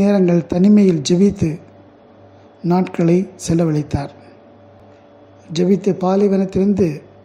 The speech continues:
தன்னுடைய இறைப்பணிக்கு மீண்டும் திரும்பினார்.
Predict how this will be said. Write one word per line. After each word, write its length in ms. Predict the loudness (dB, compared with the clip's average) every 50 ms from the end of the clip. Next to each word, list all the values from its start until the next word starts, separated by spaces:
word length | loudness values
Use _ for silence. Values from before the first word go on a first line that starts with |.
| -20 -20 -20 -20 -20 -20 -20 -20 -20 -20 -20 -20 -20 -20 -20 -20 -14 -8
தன்னுடைய 420 | -2 0 0 2 2 4 4 4 2 0 -2 -6 -10 -14 -20 -20 -20 -20 -20 -20 -20 _ _ _ _ -20 -20 -20 -20 -20 -20 -6 -2
இறைப்பணிக்கு 680 | 0 2 2 2 2 2 2 2 2 0 -2 -2 -2 0 2 2
மீண்டும் 360 | 2 2 2 2 2 0 0 0
திரும்பினார். 540 | 0 0 2 2 2 2 2 0 -2 -4